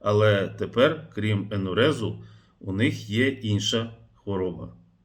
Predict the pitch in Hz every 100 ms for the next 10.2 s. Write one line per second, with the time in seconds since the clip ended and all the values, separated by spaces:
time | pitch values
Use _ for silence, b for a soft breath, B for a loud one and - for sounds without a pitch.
0 | _ _ _ _ 95 90 85 104 120 -
1 | - - _ _ - 98 92 92 87 95
2 | 87 82 - - 107 - - _ _ -
3 | 98 - 104 101 101 - - 104 104 -
4 | - 107 - _ _ _ _ _ _ -
5 | 104 107 139 139 113 127 117 - - _
6 | _ _ - 90 87 95 107 110 - -
7 | _ _ _ _ _ _ - 101 101 95
8 | 104 101 117 117 - - - - _ _
9 | _ _ - 113 107 104 104 104 98 90
10 | 78